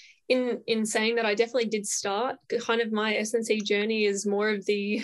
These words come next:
um, podiatry expansion pack. Um, but I, but I have definitely fallen into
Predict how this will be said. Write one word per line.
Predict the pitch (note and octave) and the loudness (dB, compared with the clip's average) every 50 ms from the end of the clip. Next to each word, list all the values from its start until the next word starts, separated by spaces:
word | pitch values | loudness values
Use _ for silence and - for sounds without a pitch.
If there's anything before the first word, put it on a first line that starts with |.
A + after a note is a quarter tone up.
| A3+ A3+ | -4 -4
um, | G#3 G3+ G3+ G3+ G3 G3+ | -2 0 0 0 0 -2
podiatry | G3+ A#3 G#3+ G#3+ G#3+ G#3 - A#3 | -2 -2 -2 0 -2 0 2 2
expansion | G#3 G#3 - - A#3 A#3 A#3+ A#3+ C4+ C#4 C#4 | 2 2 2 2 2 2 2 0 -2 -4 -2
pack. | D#4 D4+ F4+ - - - - - - - - - - - - _ - | -2 -4 -4 -4 -8 -14 -18 -20 -18 -16 -16 -16 -16 -18 -18 _ -2
Um, | - A3+ A3 G#3 G#3 G3+ G3 G3+ G3 G3 G3 F#3+ - _ - | 0 2 4 4 4 4 2 2 0 0 -2 -4 -6 _ -2
but | G#3+ G#3 G#3 G#3 G#3+ - A3+ - - - - - - - - - A3 | 0 0 2 0 -2 -4 -4 -4 -2 -2 -2 -2 -4 -6 -6 -4 -2
I, | G#3 G#3 G3+ G3+ G3+ G3+ G3+ G3+ G3+ G3+ G3+ F3+ - - - - - | 0 0 2 2 2 2 2 2 2 0 0 -4 -8 -12 -16 -12 0
but | A#3+ A#3 - - - | 2 2 2 2 0
I | A#3+ A#3 B3 | 0 0 2
have | C4 C#4 C#4 | 2 0 2
definitely | C4+ C4+ C4+ C#4 C#4 C4+ C4+ C4+ C4+ - | 2 2 2 2 0 -4 -4 -4 -2 -2
fallen | A#3 A3+ A3 A3 G#3+ G#3+ | -2 0 0 -2 0 0
into | G#3+ A3 A3 - A#3+ A3+ G#3+ G#3 G3+ - | -2 -2 0 2 2 4 4 2 2 0